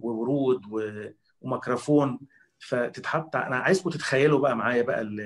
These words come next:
ال-، ال-، الموقف بتاع العذراء على قدنا طبعًا، بس بقول اللي بيحصل يعني. وبعدين ن-، نقول العشية، وبعدين نزف جوه الكنيسة،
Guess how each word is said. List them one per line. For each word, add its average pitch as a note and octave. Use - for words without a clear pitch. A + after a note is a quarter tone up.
ال-، A2+
ال-، G#2+
الموقف D3+
بتاع A#2
العذراء G#2
على G#3
قدنا A3
طبعًا، C#3
بس B2+
بقول G#3
اللي G3
بيحصل F#3
يعني. G#2
وبعدين E3
ن-، C3+
نقول E3
العشية، D#3
وبعدين B2
نزف E3+
جوه D#3+
الكنيسة، D#3